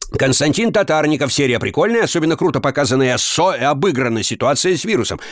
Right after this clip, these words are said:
Всё реалистично и даже не стесняются играть в масках.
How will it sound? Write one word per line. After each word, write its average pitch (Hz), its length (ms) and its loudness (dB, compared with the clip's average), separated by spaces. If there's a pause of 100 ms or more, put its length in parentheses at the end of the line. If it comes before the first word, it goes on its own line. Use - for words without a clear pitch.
(100)
Всё 170 240 0
реалистично 147 600 0
и 117 80 2
даже 123 220 0
не 135 80 2
стесняются 131 640 0
играть 131 240 0
в - 60 -14
масках. 104 460 -2